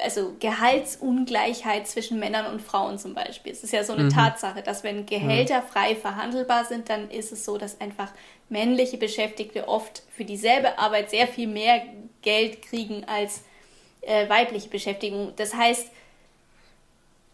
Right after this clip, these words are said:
Speaker 1: äh, d-, hm, also es stimmt, Vergleich, das ist bestimmt, mm, was, was einen unglücklich macht und das Gleichnis will ja dann auch auf was anderes raus,
Speaker 2: Mhm.
Speaker 1: aber es ist, glaub ich, zu flach, zu jetzt rauszukommen und zu sagen,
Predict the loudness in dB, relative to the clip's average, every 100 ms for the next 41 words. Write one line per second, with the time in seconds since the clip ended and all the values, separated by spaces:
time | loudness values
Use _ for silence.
0 | _ _ _ _ -20 _ -20 _ _ 0
1 | 0 6 6 6 2 2 -2 -4 -6 4
2 | 4 4 2 4 4 4 2 6 4 4
3 | -4 -6 -6 -6 -6 -2 2 2 2 -6
4 | -16 -10 -8 -8 -10 -14 -16 -18 -14 -10
5 | -10 -10 -12 -14 2 4 4 0 2 2
6 | 2 4 2 2 -2 -4 -6 2 2 2
7 | -4 -4 -4 -6 _ 4 6 6 4 -2
8 | 0 4 6 6 4 2 2 0 -2 -2
9 | -2 -6 -2 -2 0 2 2 0 -12 -6
10 | 2 6 6 6 2 -14 -20 -10 -8 -6
11 | 2 2 2 0 4 4 6 4 4 -2
12 | -8 -2 0 -2 -4 4 4 4 -4 -10
13 | 0 0 0 -8 -4 2 2